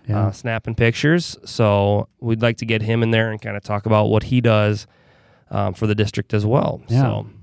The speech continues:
Speaker 1: Yep. And I would like to mention, uh, for people that are listening here before Friday night, um, People's Savings Bank is gonna have their tailgate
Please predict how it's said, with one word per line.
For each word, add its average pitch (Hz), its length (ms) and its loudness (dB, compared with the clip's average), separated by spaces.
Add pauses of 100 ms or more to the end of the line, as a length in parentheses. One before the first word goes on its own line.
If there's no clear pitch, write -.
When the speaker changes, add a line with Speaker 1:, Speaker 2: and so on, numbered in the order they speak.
(100)
Speaker 1:
Yep. - 140 -4 (140)
And 147 80 0
I 135 80 4
would 151 200 6
like 135 220 2
to - 80 -2
mention, 123 580 2 (840)
uh, 110 100 -6
for - 140 -4
people 127 280 6
that 127 120 8
are 127 120 6
listening 135 400 6
here 127 160 6
before 127 560 4
Friday 135 400 4
night, 110 380 -2 (680)
um, 127 320 -10 (160)
People's 131 300 4
Savings 135 340 6
Bank 123 260 2
is 120 120 0
gonna 120 140 4
have 120 140 4
their 113 120 4
tailgate 120 760 2